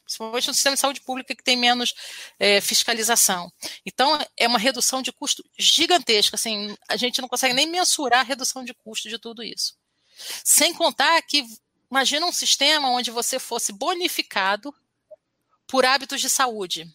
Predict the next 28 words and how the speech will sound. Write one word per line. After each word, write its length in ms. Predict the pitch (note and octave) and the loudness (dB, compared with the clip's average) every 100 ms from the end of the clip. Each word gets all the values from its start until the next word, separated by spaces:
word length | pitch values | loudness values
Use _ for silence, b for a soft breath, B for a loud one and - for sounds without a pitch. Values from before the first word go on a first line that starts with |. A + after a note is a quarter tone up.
| _ _ | _ _
A 120 | - | -12
gente 420 | E3+ G3+ G#3+ A3+ - B B B | -6 -2 -2 -4 -8 B B B
criar 560 | - C4+ A#3 A3 C#4 - A#3+ | -2 2 4 2 0 -6 -12
um 100 | A#3+ | -12
token 560 | - A#3 C4 - D4+ | -4 -2 -2 -4 -6
vinculado 760 | - C4 B3 C4 A3 A3 B3+ B3 | -6 -8 -6 -4 2 4 4 4
à, 160 | A#3 A3+ - | 2 2 -2
à 100 | - | -4
carteira 400 | G#3+ - A3 G#3 | -4 -4 -4 0
da 140 | G3+ | 0
My 60 | G3 | 0
Health 320 | G3 F#3 G3 | -2 -6 -4
Data, 420 | G#3 C4 - F#3 _ B B B - | 0 0 -2 -12 _ B B B -4
e 80 | |
sempre 320 | G#3+ - E4+ E4+ | -2 0 0 -2
que 80 | |
você 200 | D#4+ D#4 | 0 0
tiver 400 | D#4+ D#4 A3 G#3+ | 2 0 2 2
um 140 | G3+ G3+ | 2 2
hábito 380 | A3+ D4+ D4 C4 | 2 2 -2 -10
de 100 | A3+ | -6
saúde 680 | - F#3+ G#3 C4+ A3 F#3+ - | -2 -2 -4 -8 -10 -10 -6
que 100 | F#3+ | 0
reduza 540 | A3+ F#3 B3 C#4+ A#3+ | 0 -2 -6 -4 -2
suas 240 | - A3 | -2 -2
taxas 360 | - G#3+ G#3+ G3+ | 2 2 2 -2
de 80 | G#3 | -2
glicemia, 800 | G#3+ G#3+ G3+ G3 G3+ A3 G#3+ | 0 0 -2 -6 -8 -6 -2